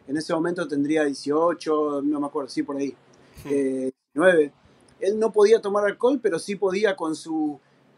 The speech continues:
Speaker 1: Él había sacado su seguro social y tenía su licencia de conducir aquí. Y con eso yo creo que él podía comprar armas tranquilamente. O sea, no puede tomar alcohol, que no me parece mal igual.
Speaker 2: Claro.
Speaker 1: Ni siquiera una cerveza, nada. Eh, no podía comprar alcohol ni tomarlo,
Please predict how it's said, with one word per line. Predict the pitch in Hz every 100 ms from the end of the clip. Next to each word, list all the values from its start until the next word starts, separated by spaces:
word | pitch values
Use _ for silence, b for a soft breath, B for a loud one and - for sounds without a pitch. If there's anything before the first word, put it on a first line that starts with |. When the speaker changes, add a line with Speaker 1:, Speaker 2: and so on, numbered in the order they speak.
| _
Speaker 1:
Él | 165 190
había | 190 196
sacado | 180 190 190 175
su | 175 170
seguro | 165 160 185 165
social | 170 - 233 254
y |
tenía | 190 160 175 170
su | -
licencia | 156 156 180 185
de | 165
conducir | 160 156 151 190 180
aquí. | 180 240 311 - _ _ _
Y | -
con | 170 196
eso | 339
yo | 285 240
creo | 240
que | 202 208
él | 214
podía | 233 196 190
comprar | 170 170 185
armas | 226 185
tranquilamente. | 160 156 185 196 196
O | 156
sea, | 196
no | 226
puede | 254 254
tomar | 240 247
alcohol, | 233 254 285
que | 208
no | 185 220
me |
parece | 196 196 196 208
mal | 262 240
igual. | 226 269 254 -
Speaker 2:
Claro. | 147 131 120
Speaker 1:
Ni | 170
siquiera | 165 - 262
una | 254
cerveza, | 202 185 208 247 220
nada. | 220 233 240 285 _ _ _ _ -
Eh, | 160 160 156 151 151
no | 180
podía | 185 190
comprar | 151 147 233 214
alcohol | 190 220 254
ni | 226
tomarlo, | 175 156 196 240 262